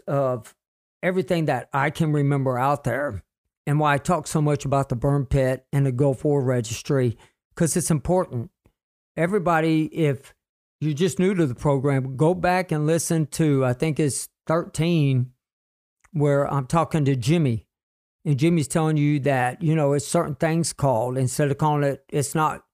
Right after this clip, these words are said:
first it was Gulf War syndrome, then it was Gulf War illness, and it's called, you know, things change its names. Y-, you know, Veterans Day's coming up, and, y-, you know, I have to do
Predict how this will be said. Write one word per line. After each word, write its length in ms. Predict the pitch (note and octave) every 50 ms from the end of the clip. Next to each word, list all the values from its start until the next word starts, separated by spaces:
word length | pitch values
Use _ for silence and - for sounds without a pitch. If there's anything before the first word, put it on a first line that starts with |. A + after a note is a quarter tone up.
| _ _ _ _ _ -
first 240 | E3+ F3+ E3+ -
it 40 | F#3+
was 120 | D#3+ C3+ -
Gulf 260 | G3 F3+ D#3 - -
War 140 | E3 D#3 C3+
syndrome, 480 | - - F3 D#3+ C#3+ B2 B2+ A#2+ A#2+ B2+
then 140 | D#3+ F3+
it 60 | F3+ D#3+
was 100 | D3+ A#2
Gulf 240 | - F3 - -
War 160 | - E3 D3 D3
illness, 440 | D#3 E3 D#3 C#3+ C3+ C3 A#2+ -
and 120 | D3+ D3+ D#3
it's 160 | F3 F3 -
called, 420 | - F#3+ E3 D#3 D3 C#3 C#3+ D3+ D#3
you 120 | D#3+ D3+
know, 240 | D3 C#3 C3+ A#2 G#2+ - _ _ _ _ _ _ _ _ _ _ _ _ -
things 380 | E3 D#3 E3+ F#3 F#3 D#3+ - -
change 400 | - E3 D#3+ D#3+ D#3+ D#3 - E3+
its 200 | E3 - - F#3+
names. 560 | G3 A3 A#3 E3 B2+ - - - - - - _ _ _ -
Y-, 140 | - - -
you 180 | - F3 D3+ E3+
know, 360 | E3+ D#3+ D3+ D3 D3 C#3+ - _ _ _ _ _ _ _ _ _ _ _ _ -
Veterans 460 | C3+ E3 A#3+ A#3+ - - F3 D3+ A#2
Day's 280 | - D#3+ C#3+ C3 -
coming 340 | - - C#3 C3 A#2+ A2 G#2
up, 200 | G#2+ A#2+ - _ _ _ _ _ _ _ _ -
and, 520 | C#3+ D3 D#3 D3+ C#3 C3+ C3+ C3+ C3 - _ _ _ -
y-, 80 | G#3 A#3+ _
you 140 | - D#3+ D3+
know, 140 | D#3 D3+ D3
I 160 | C#3+ D3+ D#3+
have 180 | D#3+ D#3+ D#3 -
to 120 | - D3+
do 600 | C#3 C3 D#3 D3+ C#3+ C#3 C#3 C3 B2 B2+ C3 B2